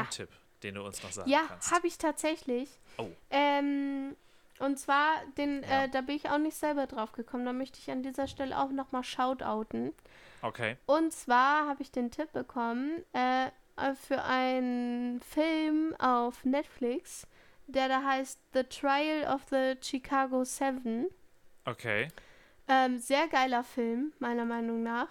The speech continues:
Speaker 1: Mhm.
Speaker 2: Ähm, der geht, also, ha-, ähm,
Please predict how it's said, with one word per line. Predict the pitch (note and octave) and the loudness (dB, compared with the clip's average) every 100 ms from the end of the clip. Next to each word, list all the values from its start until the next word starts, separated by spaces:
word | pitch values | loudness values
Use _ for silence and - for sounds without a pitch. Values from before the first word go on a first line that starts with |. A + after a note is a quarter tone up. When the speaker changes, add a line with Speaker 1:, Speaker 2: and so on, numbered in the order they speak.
| - | -8
Speaker 1:
Mhm. | B2+ A2+ D3+ - - | -14 -12 -12 -10 0
Speaker 2:
Ähm, | C4 B3+ B3+ B3+ - _ _ - | 2 4 2 -2 -6 _ _ 0
der | B3+ B3+ B3 A#3+ A3+ - C#4 | 4 6 6 4 -2 -12 -10
geht, | C4 D4 C#4+ - | -2 0 0 2
also, | C4 C4+ C4 - - | 2 4 0 -2 -8
ha-, | C4 C#4 - | -4 -4 0
ähm, | C4 B3+ B3+ | 0 0 -2